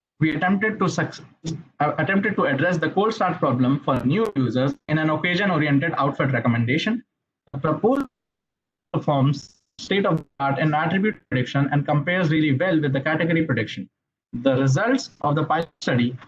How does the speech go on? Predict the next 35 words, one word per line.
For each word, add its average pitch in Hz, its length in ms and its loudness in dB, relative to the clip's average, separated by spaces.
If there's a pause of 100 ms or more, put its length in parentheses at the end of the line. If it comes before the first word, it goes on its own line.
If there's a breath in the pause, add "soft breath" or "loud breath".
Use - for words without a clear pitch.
(100)
also 143 240 2
affirm 143 460 0
that 147 220 0
the 147 60 2
recommendations 185 760 0 (160)
using 147 120 2
visual 165 260 2
preference 160 360 0
modeling 135 340 0
are 131 100 2
more 160 220 2
relevant 139 460 0
and 135 220 2
fairly 170 320 0
diverse. 131 480 0 (1000)
Interesting 233 400 -2
observation, 165 640 0
observation 151 600 0
which 151 120 0
I 143 100 0
just 180 380 -2 (120)
pointed 143 220 2
out 196 260 0 (220)
was 147 140 0
the 156 60 0
slight 180 280 -2
reduction 156 400 0
in 147 100 0
the 143 80 0
diversity 165 500 0
score 147 280 0
with 135 200 2
visual 151 260 2
preference 131 360 -2
modeling, 156 400 0